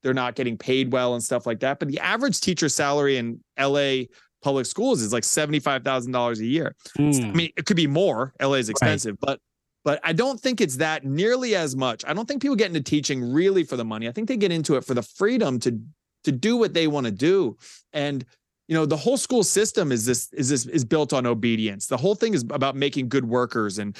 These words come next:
Speaker 1: exchanging your curiosity for compliance. And I think that
Speaker 2: Mm.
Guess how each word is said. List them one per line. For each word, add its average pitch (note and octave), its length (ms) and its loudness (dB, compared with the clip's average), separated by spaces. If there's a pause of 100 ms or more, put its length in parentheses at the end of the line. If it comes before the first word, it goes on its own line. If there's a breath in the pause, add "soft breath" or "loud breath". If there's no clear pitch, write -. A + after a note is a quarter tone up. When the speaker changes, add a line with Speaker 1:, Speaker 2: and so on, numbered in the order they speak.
(140)
Speaker 1:
exchanging F3+ 640 2
your B2 100 4
curiosity C#3 720 0
for A2+ 160 -4
compliance. A#2+ 680 -2
And B2 140 -2
I C3 60 0
think C3+ 240 4
that C3 180 2
Speaker 2:
Mm. G#2 140 -8